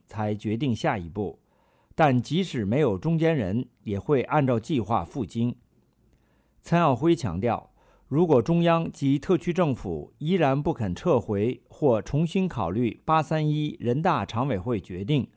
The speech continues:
随后必然是更多的学联成员香港学生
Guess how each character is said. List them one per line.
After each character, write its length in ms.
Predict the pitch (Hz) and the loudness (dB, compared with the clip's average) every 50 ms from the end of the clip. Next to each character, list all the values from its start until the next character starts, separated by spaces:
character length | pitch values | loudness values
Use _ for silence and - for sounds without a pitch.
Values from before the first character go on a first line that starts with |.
| _ _ _ _ _ _ _ _ | _ _ _ _ _ _ _ _
随 260 | _ - - 131 151 170 | _ -2 2 4 4 4
后 260 | 165 185 170 - - - | 4 4 2 2 0 2
必 100 | - 190 | 4 4
然 320 | 156 127 113 107 113 123 | 4 6 4 4 2 0
是 320 | 131 - - 160 131 107 101 | -2 -2 -2 -2 -2 -2 -2
更 260 | - - 196 156 131 | -2 0 0 0 2
多 160 | 117 156 151 139 | 2 2 2 2
的 120 | 127 107 | 2 0
学 200 | 98 - - 147 | 0 0 0 2
联 180 | 160 160 151 147 | 2 2 0 0
成 240 | - 120 120 143 | -2 -2 -2 -2
员 340 | 156 127 90 82 87 101 117 - _ _ _ _ - | -2 -2 -2 -2 -2 -4 -4 -6 _ _ _ _ -4
香 240 | - 185 175 175 170 | 0 2 2 2 2
港 180 | 131 95 87 | 0 -2 -4
学 240 | 80 - - 104 113 | -6 -4 -2 -2 0
生 300 | 117 - 165 165 160 160 | 0 0 -2 -2 -2 -4